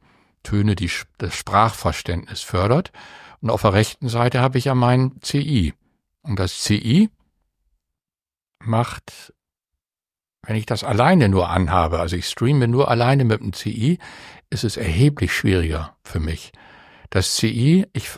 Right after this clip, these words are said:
hab da fünfundneunzig Prozent Sprachverständnis, was für einen Schwannom-Patienten extrem hoch ist. Da hab ich Glück gehabt, dass der Professor das Ding da gut reingekriegt hat. Und ich hab Glück gehabt,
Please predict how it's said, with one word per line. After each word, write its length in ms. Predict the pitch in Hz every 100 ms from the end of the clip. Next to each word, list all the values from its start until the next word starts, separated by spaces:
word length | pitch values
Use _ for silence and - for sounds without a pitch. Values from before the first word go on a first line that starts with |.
| _
hab 200 | 131 -
da 140 | 113
fünfundneunzig 680 | - 139 127 117 110 - 107
Prozent 460 | - 107 113 95 -
Sprachverständnis, 1000 | - 104 110 - 123 - 143 147 147
was 140 | 123 113
für 260 | - 117
einen 220 | 101 101 95
Schwannom-Patienten 1160 | - 98 104 131 165 120 - 120 107 120 127 - - _ _ -
extrem 520 | 117 - - 131 107
hoch 220 | 123 110
ist. 320 | 180 196 - - - -
Da 80 | -
hab 100 | 104
ich 160 | 95 -
Glück 220 | 160 -
gehabt, 400 | 85 90 117 -
dass 140 | 98
der 140 | - 101
Professor 440 | - 107 131 135
das 160 | 113 104
Ding 220 | 127 117
da 80 | 104
gut 220 | 110 107
reingekriegt 600 | 104 123 143 - 151 -
hat. 220 | 151 165 - - - - -
Und 140 | - 110
ich 100 | 123
hab 160 | 113
Glück 180 | - 139
gehabt, 420 | 147 127 131 -